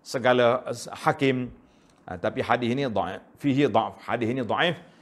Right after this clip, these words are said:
sebagaimana yang telah disebut oleh para ulama hadis mengatakan hadis itu dhaif. Termasuklah Imam Nawawi radhiyallahu anhu rahimahullahu ta'ala sendiri mengatakan hadis itu dhaif. Kerana itulah sebagian ulama berbeza. Dia kata kalau kita baca di luar solat,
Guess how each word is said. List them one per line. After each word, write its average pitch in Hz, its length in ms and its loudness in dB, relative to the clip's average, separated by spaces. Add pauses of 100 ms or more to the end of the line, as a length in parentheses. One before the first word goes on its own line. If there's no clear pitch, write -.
(120)
sebagaimana 120 640 4
yang 113 80 -2
telah 110 160 2
disebut 127 320 -2
oleh 107 160 0
para 127 480 4
ulama 139 400 4
hadis 147 480 2 (320)
mengatakan 113 720 0
hadis 143 320 0
itu 113 80 -8
dhaif. - 240 -12 (560)
Termasuklah 139 480 2
Imam 123 240 2
Nawawi 120 400 4
radhiyallahu 110 400 2
anhu 113 240 -4
rahimahullahu 104 480 -2
ta'ala 101 240 -6
sendiri 127 160 -4
mengatakan 98 400 -4
hadis 95 160 -8
itu - 80 -10
dhaif. 151 240 0 (320)
Kerana 127 240 2
itulah 123 400 0
sebagian 127 400 0
ulama 135 320 0
berbeza. 98 480 -4
Dia 131 160 2
kata 131 80 2
kalau 135 240 4
kita 131 160 0
baca 131 320 2
di 135 80 2
luar 135 240 4
solat, 151 560 2